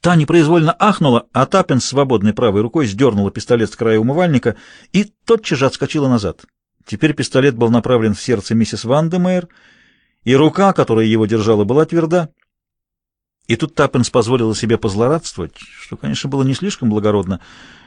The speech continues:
"Ну так за кем же последнее слово?" — почти пропела она. Лицо миссис Ван де Мер исказилось от ярости. На мгновение девушка испугалась, что ее противница бросится на нее,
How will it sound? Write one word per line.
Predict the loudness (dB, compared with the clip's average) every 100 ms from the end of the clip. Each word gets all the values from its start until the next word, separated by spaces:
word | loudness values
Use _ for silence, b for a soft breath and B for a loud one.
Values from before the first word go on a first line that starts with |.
| B B B _ _ _ _
"Ну | -2 0
так | 0
за | 0 -2
кем | -2 0 2
же | 0
последнее | 0 -2 2 0 2 0
слово?" — | 0 0 2 0 -2
почти | -6 -6 -4
пропела | -2 -2 -2 -2 -2
она. | -4 -6 -8 _ _ _ _ _ _ _ _ -6
Лицо | -2 0 0 2
миссис | 2 0 -2
Ван | 0 2
де | 2
Мер | 2 0 -2
исказилось | -6 -2 -2 0 -4 -4
от | -6
ярости. | -4 -4 -4 -8 -12 -20 _ _ _ _ _ _ -4
На | 0
мгновение | 2 2 2 0
девушка | 0 -2 -2 -6
испугалась, | -6 -2 0 0
что | -2 -4
ее | -4
противница | -2 -2 0 -2 -2
бросится | -2 -2 -4 -6 -4
на | -2
нее, | 0 -2